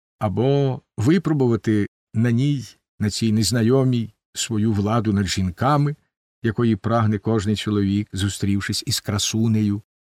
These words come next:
«Якщо це республіканець, — сказав сам до себе Корантен, дивлячись услід молодикові, — то хай мене повісять. Так поводити плечима може тільки придворний.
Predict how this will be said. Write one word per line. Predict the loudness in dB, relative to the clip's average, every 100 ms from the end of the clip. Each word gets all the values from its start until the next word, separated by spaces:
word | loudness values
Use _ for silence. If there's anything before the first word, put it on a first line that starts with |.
| _ _ _ _ _ _ _ _ _
«Якщо | -8 -8 -4 -2 -2
це | -4 -4 -2 0 0 -2 -8 _ _ _ -4
республіканець, — | -2 -2 -2 -4 0 -2 -2 0 0 0 -4 -8
сказав | -8 -6 -4 -2 -4 -4
сам | -4 -2
до | -4
себе | -4 -4 -2 -2 -4 -8 _ -8
Корантен, | -4 -4 -4 -4 -4 -4 -6 -10 -12
дивлячись | -2 0 0 -2 -4 -4
услід | -4 -4 -2 -2 0
молодикові, — | -2 -2 -2 -2 -4 -4 -12 _ _ _ _ _
то | -12
хай | -4 -2 0
мене | 0 0
повісять. | -2 -4 -4 -4 -6 -6 -6 -8 -10 _ _ _ _ _ _ _ _ _ _ _ _ _
Так | -4 -4 -4 -12 -10
поводити | -2 0 0 0 0 -4
плечима | -4 -6 -2 -4 0 -2 -2
може | -2 0 0 -2 -4
тільки | -4 -2 -4 -4
придворний. | -4 -2 0 0 0 0 0 -4 -6 -10